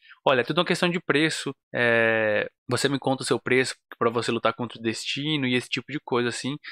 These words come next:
E é bem bas-, é bem bacana esse diálogo da, de uma negociação, né, entre uma rainha que tá acostumada a ter todo mundo, é, tipo, se dobrando a seus pés, e isso me chama muita atenção, e o Geralt, que ali, tipo, é uma pessoa que,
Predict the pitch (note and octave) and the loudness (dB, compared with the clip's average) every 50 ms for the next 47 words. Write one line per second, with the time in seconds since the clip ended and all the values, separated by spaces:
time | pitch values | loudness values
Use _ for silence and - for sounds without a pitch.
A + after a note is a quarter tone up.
0 | - - - - - _ - C3 B2+ B2 A#2+ A#2+ A#2+ A#2 A#2 A#2 G2+ F#2 G#2+ B2+ | -16 -18 -20 -20 -12 _ -2 0 0 2 2 2 4 4 4 4 4 4 4 2
1 | C3 C3+ C#3+ E3+ G3 A3+ G#3+ - - - C#3+ C#3+ C#3 D3+ F3+ A3 A3+ - - - | 2 2 2 2 2 2 0 -2 -4 0 0 0 2 2 2 2 0 0 2 2
2 | F#3 F3 D#3+ D3 - D3 C3 B2 C3 A#2+ A#2+ A#2+ A#2+ B2 A#2+ A#2 A#2 A2+ A2 G#2+ | 2 2 2 0 -2 -4 -2 2 2 4 4 2 0 -2 -2 0 2 4 4 4
3 | G2+ F#2+ - A2+ A2+ A#2+ A2+ A2+ A2+ A2+ A#2 A#2 A#2 A#2+ A2+ - - B2 A#2 - | 4 2 0 0 -2 0 0 2 2 2 0 0 -2 -4 -4 -2 -2 -2 -2 -4
4 | - - A#2+ B2 A#2 A2 B2+ - _ - _ _ - G#2+ - - A#2+ A#2 A2+ B2+ | -6 -4 -4 -2 -2 -4 -4 -6 _ -20 _ _ -10 -8 -4 0 0 2 4 4
5 | C3 A#2+ A#2 A2+ B2+ D#3 F#3+ F#3 D3+ - C3+ - - A#2+ - - - - C3+ B2+ | 4 4 2 2 0 0 0 0 0 -2 -2 0 0 0 0 -2 -8 -6 -2 0
6 | A2+ A2+ A#2 A2+ A2+ A2+ - - B2 A#2 - C3 C3 B2 B2 A#2+ A#2+ A#2+ A#2+ A2+ | 2 2 2 2 0 -2 -2 -2 -2 0 0 0 0 0 -2 -2 -4 -4 -2 -2
7 | A2 G#2+ G#2 _ _ _ - G#2 G#2 G#2 G2+ G2+ G2+ G2 G2 - - _ _ - | -4 -4 -6 _ _ _ -4 -2 0 0 0 0 -2 -2 -4 -4 -6 _ _ -8
8 | - F3+ - - F3+ E3+ D#3+ D3+ C#3+ C3 - - - - D3 E3 E3 D3 C3+ C#3+ | -6 -4 0 2 2 4 4 4 2 2 0 -2 -4 -2 2 2 2 2 2 2
9 | F3 F#3+ F3+ D#3 - D3 C3+ - - - - A2 - F3 F3+ D#3+ D3+ - D#3 D3 | 2 2 2 2 0 -2 -2 -2 -2 2 2 4 4 2 0 0 -2 -2 -2 -2
10 | - D3 C3+ C3+ C#3+ D3 - C#3+ - C#3 B2 A#2 - - A#2+ A#2+ D3 F3+ _ - | 0 0 0 0 0 -2 -4 -4 -2 -4 -4 -4 -4 -2 -2 -2 -2 -4 _ -12
11 | - - - - - _ _ - D#3+ G3 G#3+ E3+ D3+ D3+ E3 F#3+ F#3+ F3 - - | -20 -20 -20 -20 -20 _ _ 0 0 0 2 4 4 4 4 4 2 0 -2 -4
12 | - - D#3 C#3 C#3 D#3 - - - - D3 C3+ C3 C3+ C3 - C#3 - - D3 | 0 0 2 2 2 -2 -4 -6 -4 2 4 4 4 4 2 -2 -2 0 2 2
13 | D3 D3+ - - - D#3+ D#3 | 2 0 0 -4 -6 -6 -6